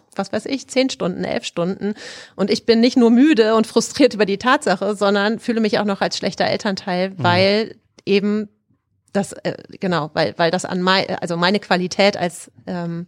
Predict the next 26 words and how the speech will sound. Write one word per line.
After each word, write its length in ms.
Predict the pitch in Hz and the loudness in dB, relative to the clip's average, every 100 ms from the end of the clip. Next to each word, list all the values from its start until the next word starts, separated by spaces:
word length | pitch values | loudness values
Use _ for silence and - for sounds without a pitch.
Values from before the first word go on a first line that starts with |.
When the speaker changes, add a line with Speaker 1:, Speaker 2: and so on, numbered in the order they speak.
| - | -4
Speaker 1:
Mutter 320 | 196 - 180 | -4 -2 -2
oder 160 | 160 165 | -2 -4
Vater 420 | - 196 185 - | -4 -8 -6 -10
eben 280 | - 180 175 _ | -10 -12 -14 _
Speaker 2:
Ja. 60 | - | -6
Speaker 1:
angreift. 500 | 160 127 - - - - - - _ _ _ | -6 -6 -10 -14 -18 -20 -20 -20 _ _ _
Speaker 2:
Äh, 80 | 156 135 | -2 -2
voll. 380 | - 165 147 - | 2 2 2 0
Also 260 | 147 143 156 | 2 4 2
ich 140 | - 151 | -2 0
kann 160 | 175 | 2
euch 180 | 170 - _ _ _ - | 4 0 _ _ _ -2
dazu 360 | 156 170 - 156 | 2 2 0 0
die 340 | 147 147 135 | 0 0 -2
Folge 420 | 127 143 143 143 | 0 0 2 0
Stop 380 | 131 - 147 147 | -2 0 -2 0
Mom 260 | 143 139 165 | -2 0 0
Shaming 480 | - 123 127 110 110 | -2 -4 -2 -4 -4
empfehlen, 540 | 113 - 120 117 117 | -6 -4 -2 -2 -2
die 120 | 120 | -4
wir 80 | 123 | -2
mit 160 | 123 - | -2 0
Katharina 440 | 135 123 135 123 | 0 2 2 0
Pommer 320 | - 165 135 | 0 0 0
gemacht 280 | 113 113 - | 0 -2 0
haben. 180 | 127 | 0